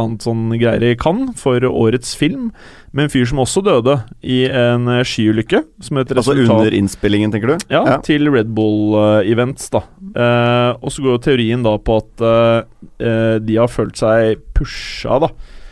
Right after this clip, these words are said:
Speaker 1: til å gjøre mye ekstreme greier, som de kanskje ikke hadde gjort under samme værforhold, hadde det ikke vært for pengene,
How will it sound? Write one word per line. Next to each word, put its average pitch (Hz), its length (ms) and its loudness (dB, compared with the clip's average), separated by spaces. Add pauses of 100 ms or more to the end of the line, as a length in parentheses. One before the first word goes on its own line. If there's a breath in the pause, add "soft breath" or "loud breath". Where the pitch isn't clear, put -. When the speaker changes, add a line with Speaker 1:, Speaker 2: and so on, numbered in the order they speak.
(260 soft breath)
Speaker 1:
til 110 320 0
å 117 160 0
gjøre 113 300 4
mye 113 260 0
ekstreme 107 460 -2
greier, 135 260 4
som 175 160 -6
de 151 80 -4
kanskje 131 300 -4
ikke 110 100 -2
hadde 123 80 2
gjort 110 240 -2
under 110 160 -2
samme 110 260 -2
værforhold, 123 720 0
hadde 143 120 2
det 104 100 0
ikke 113 160 0
vært - 60 -8
for 110 80 -8
pengene, 110 560 -2